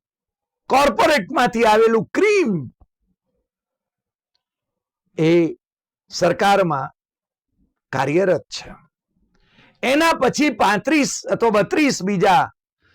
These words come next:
જેમને નિમ્યા, એ પણ કાર્યરત છે. પહેલા ટેસ્ટિંગ કરે છે નરેન્દ્રભાઈ, તમને ખ્યાલ હશે,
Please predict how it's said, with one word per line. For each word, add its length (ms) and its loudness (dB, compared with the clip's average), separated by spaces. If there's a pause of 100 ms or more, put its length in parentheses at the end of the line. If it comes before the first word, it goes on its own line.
(140)
જેમને 320 0
નિમ્યા, 320 0
એ 240 2
પણ 240 0
કાર્યરત 500 0
છે. 220 -18 (2500)
પહેલા 220 2
ટેસ્ટિંગ 640 0
કરે 260 2
છે 140 0
નરેન્દ્રભાઈ, 800 -6
તમને 300 -4
ખ્યાલ 280 0
હશે, 220 -6